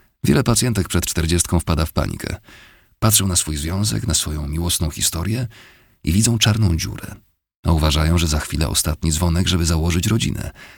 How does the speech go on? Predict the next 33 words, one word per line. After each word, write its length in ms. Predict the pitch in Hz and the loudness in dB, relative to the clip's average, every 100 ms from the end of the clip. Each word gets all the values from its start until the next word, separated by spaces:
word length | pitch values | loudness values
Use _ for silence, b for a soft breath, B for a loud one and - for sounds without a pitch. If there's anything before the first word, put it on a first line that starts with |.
| B | B
mieć 180 | 78 78 | -2 0
dziecko. 520 | 71 98 - - - _ _ _ _ _ _ - | 0 2 0 -4 -12 _ _ _ _ _ _ 0
Czasami 320 | - - - - | 2 2 0 0
ten 160 | - | 0
ostatni 380 | 104 - - 67 | 2 0 2 4
dzwonek 360 | 87 117 67 - | 4 4 2 2
już 160 | 104 | 2
wybrzmiał, 560 | 92 - 78 57 55 53 | 2 2 0 -2 -6 -6
ale 300 | 78 76 - B B B B - | -4 -2 -4 B B B B 0
one 240 | 113 127 | 2 4
o 80 | 123 | 0
tym 200 | 120 123 | 2 2
nie 100 | 127 | 4
wiedzą. 340 | - 90 - - - - _ _ _ _ _ _ _ | 2 0 -6 -8 -12 -16 _ _ _ _ _ _ _
Zastanawiamy 560 | - - 87 78 87 78 | -2 0 2 2 2 2
się 100 | - | 0
wspólnie, 460 | - - 92 67 58 | -2 2 2 2 -4
czy 120 | 62 | -6
to 120 | 69 | -4
nie 120 | 64 | -4
jest 220 | 55 - | -2 0
schemat, 420 | - - 65 80 62 | 0 0 -2 -2 -2
że 200 | - - | -4 -2
wszyscy 380 | - 87 - | 2 2 2
faceci 380 | 78 76 78 80 | 0 -2 0 0
w 40 | 76 | 0
jej 140 | 73 | 0
życiu 260 | 73 - 82 | 0 0 0
byli 260 | 67 69 | 0 -2
do 120 | 69 | -4
bani 440 | 65 60 55 92 52 | -4 -4 0 0 0
i 80 | 69 | -2
odchodzili. 560 | - 60 - 50 - | -4 -4 -4 -6 -8